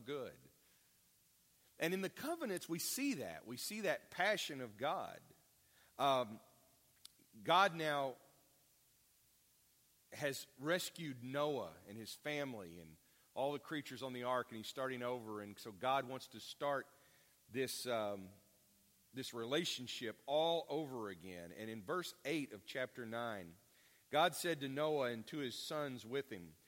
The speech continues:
"I now establish my covenant with you and with your descendants after you and with every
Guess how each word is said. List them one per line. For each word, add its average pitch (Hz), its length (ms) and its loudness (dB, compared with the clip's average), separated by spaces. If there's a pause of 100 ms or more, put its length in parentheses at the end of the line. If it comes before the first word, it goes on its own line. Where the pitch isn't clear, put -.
(280)
"I 127 120 2
now 220 680 4
establish 165 720 2
my 117 140 0 (120)
covenant 208 440 -2
with 226 200 -10
you 107 460 -4 (800)
and 233 360 0 (360)
with 180 240 -4
your 202 100 -4
descendants 160 920 -4
after 127 360 -2
you 85 440 -8 (120)
and 165 600 -4 (540)
with 120 160 -4 (140)
every 190 540 0